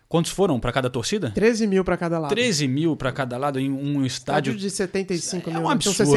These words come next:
Speaker 1: né,
Speaker 2: sessenta e cinco mil.
Speaker 1: cara? Fica lá mais de vinte mil, muito mais,
Speaker 2: Muito
Speaker 1: pra, pra,
Speaker 2: mais,
Speaker 1: pra
Speaker 2: né?
Speaker 1: família uefa, os,
Speaker 2: É.
Speaker 1: os jabás, as,
Speaker 2: <laughs>
Speaker 1: os patrocinadores.
Speaker 2: Isso, é.
Speaker 1: Claro, é legal ter esse pessoal todo aí,
Speaker 2: É.
Speaker 1: é, Roberto Carlos e tal, os,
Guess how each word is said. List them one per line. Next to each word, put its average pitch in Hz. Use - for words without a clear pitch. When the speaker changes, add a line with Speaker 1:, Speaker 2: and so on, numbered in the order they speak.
Speaker 1:
né, -
Speaker 2:
sessenta -
e -
cinco 165
mil. 147
Speaker 1:
cara? 131
Fica 170
lá 160
mais 156
de 151
vinte 139
mil, 127
muito 175
mais, 147
Speaker 2:
Muito 220
Speaker 1:
pra, 320
pra, 147
Speaker 2:
mais, 131
Speaker 1:
pra 143
Speaker 2:
né? 139
Speaker 1:
família 147
uefa, 139
os, 120
Speaker 2:
É. -
Speaker 1:
os 120
jabás, 127
as, 113
Speaker 2:
<laughs> 208
Speaker 1:
os -
patrocinadores. 143
Speaker 2:
Isso, -
é. 135
Speaker 1:
Claro, 151
é 127
legal 143
ter 165
esse 143
pessoal 135
todo 123
aí, 107
Speaker 2:
É. 135
Speaker 1:
é, 110
Roberto 110
Carlos 120
e -
tal, 127
os, 120